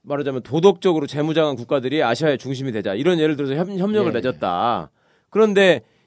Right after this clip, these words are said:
Speaker 1: 일본 수상은 그런 거에 대해서는 별로 관심이 없고 내부적으로 이제 뭐 지네 외할아버지 욕하는 놈 잡아가지고 저기 저 사상이 의심스럽다고
Speaker 2: 예.
Speaker 1: 해서 처-, 처벌하고 있고
Speaker 2: 예.
Speaker 1: 그렇게 하고 있으면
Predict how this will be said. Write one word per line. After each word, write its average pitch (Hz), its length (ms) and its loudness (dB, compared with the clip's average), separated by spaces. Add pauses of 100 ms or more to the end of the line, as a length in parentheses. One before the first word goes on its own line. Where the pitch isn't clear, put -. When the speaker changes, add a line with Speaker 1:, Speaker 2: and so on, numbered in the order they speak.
Speaker 1:
일본 185 340 2
수상은 180 480 0 (420)
그런 190 260 2
거에 180 260 2
대해서는 143 340 0
별로 143 240 -2
관심이 143 320 -6
없고 160 400 -4 (380)
내부적으로 165 640 4
이제 120 320 0
뭐 113 280 -2
지네 139 260 -4
외할아버지 123 640 2
욕하는 120 400 2
놈 110 120 0
잡아가지고 92 720 0 (120)
저기 90 340 -4 (180)
저 85 340 -4 (180)
사상이 147 400 0
의심스럽다고 101 640 0
Speaker 2:
예. 87 40 -2
Speaker 1:
해서 90 100 -4
처-, 139 260 -4
처벌하고 127 480 2
있고 85 480 -2
Speaker 2:
예. 92 260 -6
Speaker 1:
그렇게 190 240 -2
하고 196 160 4
있으면 156 580 0